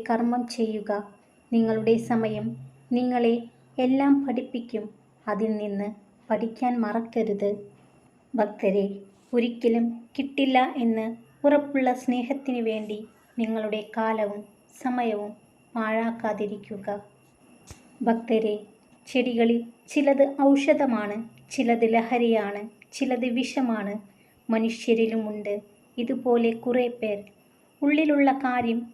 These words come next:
അറിയാത്ത കാലത്തോളം പുറമേ നിന്ന് നോക്കുന്നവർക്ക് മനോഹരമാണ് മറ്റുള്ളവരുടെ ജീവിതം. ഭക്തരെ,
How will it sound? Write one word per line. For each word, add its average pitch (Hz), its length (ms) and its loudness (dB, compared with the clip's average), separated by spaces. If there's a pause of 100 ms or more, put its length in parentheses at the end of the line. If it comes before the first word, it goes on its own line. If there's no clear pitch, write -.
(280)
അറിയാത്ത 277 580 2
കാലത്തോളം 254 680 -2 (420)
പുറമേ 240 440 0
നിന്ന് 226 300 0
നോക്കുന്നവർക്ക് 226 880 -4 (460)
മനോഹരമാണ് 226 920 0 (540)
മറ്റുള്ളവരുടെ 208 800 -2
ജീവിതം. 202 560 -6 (1000)
ഭക്തരെ, 208 540 0